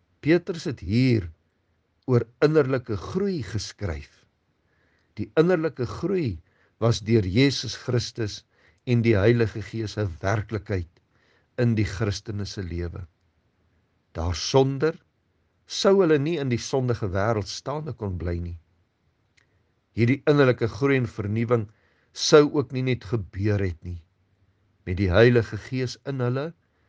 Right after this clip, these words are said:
sou elke Christen gelowige alles in die stryd moes werp om geestelik te groei en 'n nuwer mens te word wat naby Jesus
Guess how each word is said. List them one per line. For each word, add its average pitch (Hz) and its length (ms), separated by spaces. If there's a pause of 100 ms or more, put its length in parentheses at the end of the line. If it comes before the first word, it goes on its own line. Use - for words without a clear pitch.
(280)
sou 113 300
elke 151 460
Christen 117 640
gelowige 101 640 (160)
alles 160 400
in 139 80
die 127 120
stryd 175 460
moes 143 220
werp 80 440 (800)
om 104 140
geestelik 147 720
te 123 80
groei 131 500 (640)
en 98 160
'n 90 220
nuwer 180 340
mens 104 380
te 101 200
word 95 280
wat 90 160
naby 151 500
Jesus 92 580